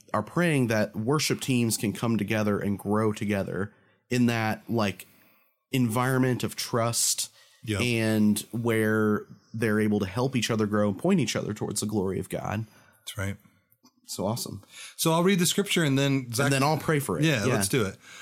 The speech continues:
Speaker 2: So this is from First Timothy four, and I think almost every single worship team should read this scripture because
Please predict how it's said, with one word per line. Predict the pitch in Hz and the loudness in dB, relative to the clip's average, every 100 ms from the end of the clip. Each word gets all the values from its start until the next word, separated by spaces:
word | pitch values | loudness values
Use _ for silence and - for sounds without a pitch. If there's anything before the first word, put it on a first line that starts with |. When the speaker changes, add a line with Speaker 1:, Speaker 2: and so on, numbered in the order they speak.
| - | -10
Speaker 2:
So | - 160 135 | 0 2 2
this | 170 208 | 2 2
is | 185 | 2
from | 175 | 0
First | 147 185 180 | 2 2 2
Timothy | 185 170 160 | 2 2 0
four, | 131 151 135 | 0 2 2
and | 123 | 2
I | 160 | 2
think | 202 180 - - | 2 2 0 -6
almost | 143 160 147 - - _ | 0 2 2 0 -6 _
every | 156 175 202 | 0 2 4
single | 185 190 175 | 4 4 4
worship | 143 143 - 110 | 4 4 2 0
team | 123 110 | 0 2
should | 123 107 | 0 0
read | 120 117 | 0 0
this | 113 | 0
scripture | - - 101 101 92 - - - - | 0 -2 -4 -6 -8 -10 -20 -20 -6
because | 120 143 | 0 0